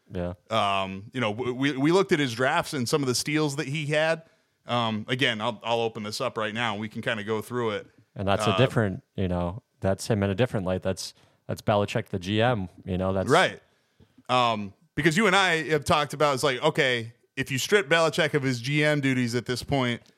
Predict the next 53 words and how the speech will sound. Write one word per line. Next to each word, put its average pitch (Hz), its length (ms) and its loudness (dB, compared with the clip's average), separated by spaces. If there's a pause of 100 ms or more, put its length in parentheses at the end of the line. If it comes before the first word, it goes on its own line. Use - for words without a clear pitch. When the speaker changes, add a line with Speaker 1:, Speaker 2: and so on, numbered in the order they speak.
Speaker 1:
Which 139 400 -4
Speaker 2:
would 143 160 2
you 135 60 -2
still 165 240 4
want 147 200 4
him 139 80 0
as 131 140 0
a 120 60 -8
coach? 190 340 2
And 147 120 2
there's 143 180 2
a - 20 2
debate 151 380 2
there, 95 240 -8
right? 113 300 0 (120)
Speaker 1:
And 131 240 4
which 139 180 2
is 120 140 2
really 147 260 4
interesting 110 480 0
because, 95 540 -2
uh, 98 200 2
they 101 140 0
asked 107 380 0
Robert 104 300 0
Kraft 110 340 0
about 92 240 -2
that 95 200 -2
after 92 280 -2
the 113 80 -4
fact. 120 540 0
Um, 92 440 -2 (300)
so 123 160 -2
after 123 240 2
the 117 100 0
press, 104 320 0 (120)
joint 120 300 0
press, 101 260 -2 (240)
press 110 260 0
conference, 92 560 -4 (300)
Robert 104 240 2
Kraft 107 340 0
came, 104 260 0 (100)
went 104 200 0
back 101 380 0
and 98 200 -2
had 101 160 0
a 87 140 -2
Q 113 200 0
and 98 100 0
A 98 80 0
with 101 180 -2
reporters. 104 600 0